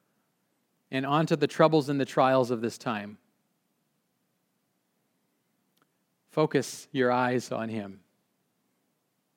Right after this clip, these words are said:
and he will give you strength. Let's pray. Heavenly Father, thank you for your word, which speaks so clearly and so accurately to the world in which we live.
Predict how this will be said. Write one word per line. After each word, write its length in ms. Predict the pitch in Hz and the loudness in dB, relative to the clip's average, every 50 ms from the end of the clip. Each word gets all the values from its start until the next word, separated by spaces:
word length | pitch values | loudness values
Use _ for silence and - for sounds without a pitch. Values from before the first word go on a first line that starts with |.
| - _ - | -20 _ -14
and 120 | 120 110 | -10 -6
he 120 | 113 123 | -6 -4
will 120 | 120 117 113 | -4 -4 -4
give 180 | 107 110 101 | -6 -6 -8
you 80 | 104 101 | -8 -10
strength. 400 | - - - 104 98 98 - - _ _ _ _ _ _ _ _ _ - - - _ - | -12 -12 -12 -12 -12 -12 -16 -20 _ _ _ _ _ _ _ _ _ -20 -20 -12 _ -6
Let's 140 | 139 - | -6 -6
pray. 260 | - - 120 113 120 - - _ _ _ _ _ _ - - - - - - _ _ _ _ | -4 -4 -4 -4 -4 -6 -10 _ _ _ _ _ _ -20 -20 -20 -20 -20 -20 _ _ _ _
Heavenly 220 | 170 165 170 160 143 | 0 2 2 0 4
Father, 320 | - 151 147 151 151 143 | 6 6 6 6 6 4
thank 240 | 139 165 165 160 - | 2 0 0 0 0
you 80 | 170 | -2
for 160 | - - 160 143 | 0 2 2 4
your 160 | 131 131 127 | 4 4 4
word, 320 | 123 131 143 160 156 139 | 4 6 6 6 6 6
which 200 | 131 135 131 - | 4 2 0 -2
speaks 280 | - - 156 143 131 - | -4 -2 -2 -2 -2 -6
so 280 | - - - 147 135 | -4 0 2 2 2
clearly 460 | 131 - - 151 147 147 156 156 156 151 | 0 0 0 2 4 4 4 4 4 2
and 100 | 135 127 | 0 0
so 200 | - 160 143 135 | 0 2 2 2
accurately 760 | 131 131 139 160 - - 156 143 139 143 135 131 123 110 - - - _ _ | 2 2 2 2 2 0 -2 0 4 4 6 6 6 4 0 -6 -16 _ _
to 160 | - - 147 | -4 -2 0
the 120 | 135 135 131 | 2 2 4
world 280 | 131 131 135 139 135 | 6 6 6 6 4
in 120 | 131 127 127 | 2 -2 -2
which 200 | 127 123 - - | -4 -4 -4 -4
we 120 | 127 120 | -2 0
live. 280 | 113 113 110 107 104 | 0 0 -2 -4 -8